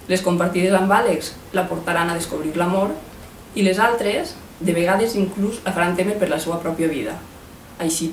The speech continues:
tot, la portaran a conèixer un poc més a ella mateixa i a la seva família. Si vols saber més secrets, o tots els secrets de la nostra protagonista Sara, hauràs de llegir-te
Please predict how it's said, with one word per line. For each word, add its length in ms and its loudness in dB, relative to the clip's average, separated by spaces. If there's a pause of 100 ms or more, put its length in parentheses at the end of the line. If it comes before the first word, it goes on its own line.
tot, 340 2
la 160 0
portaran 480 -2
a 120 -2
conèixer 420 0 (180)
un 140 -2
poc 180 2
més 140 2
a 80 2
ella 100 2
mateixa 400 2
i 60 0
a 80 2
la 80 0
seva 180 -2
família. 400 -6 (720)
Si 160 -2
vols 160 2
saber 220 0
més 160 0
secrets, 480 2 (100)
o 160 0
tots 160 0
els 140 0
secrets 260 2
de 80 0
la 140 0
nostra 220 -4
protagonista 520 -2
Sara, 400 0
hauràs 280 -2
de 100 2
llegir-te 480 -2